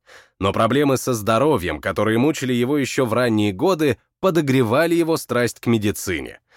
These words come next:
В восемь лет Васелла перенес туберкулез и менингит и вынужден был провести год в изолированном санатории вдали от своей семьи. В течение этого года родители его не посещали, а сестры навестили только один раз.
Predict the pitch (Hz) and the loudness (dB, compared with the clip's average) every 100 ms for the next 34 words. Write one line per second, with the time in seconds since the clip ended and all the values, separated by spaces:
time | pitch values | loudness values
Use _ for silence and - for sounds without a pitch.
0 | - _ _ 101 120 165 - 135 131 170 | -20 _ _ -6 0 0 2 2 2 4
1 | 131 90 98 120 - 190 170 139 135 135 | 2 0 -2 -2 0 0 2 0 0 2
2 | 170 156 - 131 127 113 120 131 175 - | 2 0 -2 0 0 2 2 2 2 0
3 | 143 139 127 117 98 85 69 - _ _ | 0 2 2 2 -2 -6 -10 -14 _ _
4 | - 127 233 196 131 143 135 190 160 139 | -2 0 2 2 2 0 2 0 0 -2
5 | 135 - 180 156 107 175 - 127 110 110 | -2 -4 -4 -2 0 0 0 0 0 0
6 | 135 147 131 123 110 117 110 101 - 180 | 0 0 0 0 0 0 0 0 0 0
7 | 170 160 117 113 117 160 151 - - 117 | 2 2 0 -2 0 2 0 -2 -4 -2
8 | 104 95 - 87 71 76 57 _ _ _ | 0 -2 -4 -6 -6 -10 -12 _ _ _
9 | _ _ - 113 101 123 117 110 113 113 | _ _ -6 -4 0 2 2 2 2 0
10 | 147 151 123 113 147 143 127 120 127 147 | 2 0 0 0 0 0 0 0 2 2
11 | 131 120 - 123 - 185 143 76 - - | 2 -2 -2 -4 -2 0 0 -2 -12 -20
12 | - 104 110 - 202 - 170 147 131 123 | -10 -6 -4 0 -2 0 0 2 2 0
13 | - 240 208 180 165 143 - 117 98 90 | -2 -2 0 2 2 0 2 2 2 0
14 | 80 76 65 - - | -2 -4 -6 -8 -16